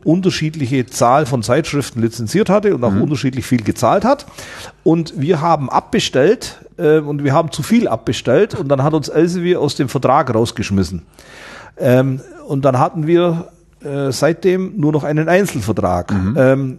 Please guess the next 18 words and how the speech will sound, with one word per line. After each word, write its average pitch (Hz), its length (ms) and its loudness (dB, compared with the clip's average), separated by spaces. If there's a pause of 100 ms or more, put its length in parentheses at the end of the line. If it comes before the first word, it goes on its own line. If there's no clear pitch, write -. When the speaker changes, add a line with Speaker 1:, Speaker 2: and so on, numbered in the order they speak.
Speaker 1:
und 131 320 -4 (240)
da 127 160 2
gab's 156 320 0
dann 147 120 0
unterschiedliche 175 720 -2
Laufzeiten 196 800 0
und 139 240 -6 (160)
das - 380 -6
ist 202 160 -2
jetzt 185 200 -2
einfach 135 320 -2
so, 190 320 2 (600)
der 131 200 2
Vertrag 131 520 0
mit 131 120 -4
den 120 100 -2
anderen 180 340 0
Helmholtz-Zentren, 214 1000 0